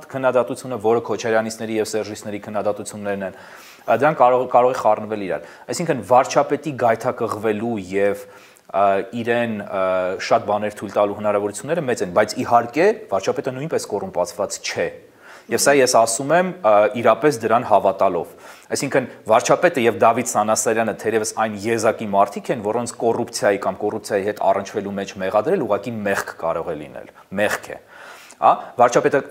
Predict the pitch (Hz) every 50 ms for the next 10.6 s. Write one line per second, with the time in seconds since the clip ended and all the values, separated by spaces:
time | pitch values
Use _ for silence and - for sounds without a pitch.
0 | - 117 117 - 120 113 - 120 127 127 123 120 - 107 110 117 113 104 113 110
1 | 104 98 - - - - 104 104 101 107 104 - 117 - - 123 110 - - -
2 | 107 104 107 101 107 104 107 104 107 107 131 165 165 131 120 - 98 107 110 110
3 | 104 113 110 - - - 139 139 131 107 110 101 92 98 98 104 - - 123 87
4 | - 101 - - - 107 92 98 98 98 - 101 95 95 - - 104 120 147 160
5 | 160 - - - - - 127 123 120 117 110 107 104 - 113 104 95 - - 95
6 | 92 92 92 - - - - - - - - - - 107 107 107 104 104 - 127
7 | 117 135 143 151 143 - 143 151 151 151 151 151 147 - - - - - - 104
8 | 110 107 - 123 131 - - 147 139 135 - - 123 123 127 135 135 143 135 127
9 | 123 - - - - _ - 113 123 131 110 123 135 127 - - 135 135 135 -
10 | - 127 113 113 - 123 113 117 127 123 - -